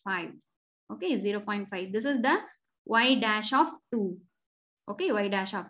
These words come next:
two. Uh, then, uh, similarly, we have to do it for n equal to three. So put n equal to three in our given system equation. So y dash of three is equal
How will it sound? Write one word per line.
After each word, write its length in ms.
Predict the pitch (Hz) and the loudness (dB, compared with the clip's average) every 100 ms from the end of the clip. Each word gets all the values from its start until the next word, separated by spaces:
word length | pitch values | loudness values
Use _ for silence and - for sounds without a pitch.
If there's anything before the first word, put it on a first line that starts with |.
| - | -14
two. 120 | - _ _ _ _ _ _ - | -18 _ _ _ _ _ _ -4
Uh, 280 | 226 220 220 | 0 2 2
then, 300 | 269 349 440 _ _ _ _ | 4 4 2 _ _ _ _
uh, 140 | 214 226 | -2 0
similarly, 460 | 285 285 285 339 | 4 4 6 6
we 100 | 285 | 6
have 260 | 262 254 262 | 4 4 4
to 80 | 277 | 2
do 160 | 233 | 2
it 240 | 254 262 262 | 4 2 4
for 220 | 277 311 | 4 4
n 220 | - 233 | 4 4
equal 360 | 262 262 240 202 | 6 6 4 0
to 100 | 208 | -2
three. 260 | 202 185 - _ _ _ _ | -4 -8 -10 _ _ _ _
So 300 | - 294 330 | -2 2 2
put 180 | 320 285 | 4 4
n 160 | 285 262 | 6 8
equal 320 | 277 269 254 | 6 6 4
to 100 | 254 | 2
three 280 | 254 320 381 | 2 4 6
in 100 | 247 | 6
our 220 | 233 240 | 6 4
given 320 | 208 220 240 | 2 0 2
system 360 | 240 220 240 233 | 0 -2 -2 -2
equation. 640 | 208 214 208 208 269 403 - _ | -2 -2 -4 0 0 0 -2 _
So 160 | - 226 | -4 0
y 200 | 220 240 | 2 4
dash 320 | 269 277 285 | 4 4 6
of 260 | 302 311 | 4 4
three 260 | 277 254 269 | -2 2 4
is 100 | 247 | 4
equal 400 | 214 208 208 185 | 0 -2 -2 -2